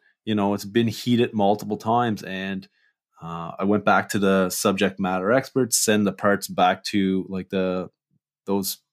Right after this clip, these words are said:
pieces back to our, uh, lab, and they're like, "Yeah, this copper's been weakened." So be aware of that. You wanna cut out the tandem compressors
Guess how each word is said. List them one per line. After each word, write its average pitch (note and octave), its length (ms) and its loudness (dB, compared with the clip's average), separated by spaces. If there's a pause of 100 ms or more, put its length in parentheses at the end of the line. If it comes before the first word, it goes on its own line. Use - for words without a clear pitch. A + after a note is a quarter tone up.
(220)
pieces A2 360 0
back F#2 380 0
to G2+ 300 2
our, F#2 240 2 (180)
uh, F2 180 -10
lab, A2+ 380 2
and F#2+ 200 -2
they're F#2+ 120 -2
like, F#2+ 200 -6
"Yeah, G2+ 180 -2
this G#2 300 -2 (420)
copper's A2 380 -2
been F2+ 200 -8
weakened." G2 420 -2 (460)
So G#2 340 0 (400)
be F#3 260 4
aware B2+ 600 4
of G#2+ 140 -2
that. G#2+ 340 4
You G#2 140 -4
wanna B2 320 0
cut - 500 -4
out G2+ 300 -2 (140)
the F2+ 60 -14
tandem F#2+ 480 -2
compressors G2+ 720 -4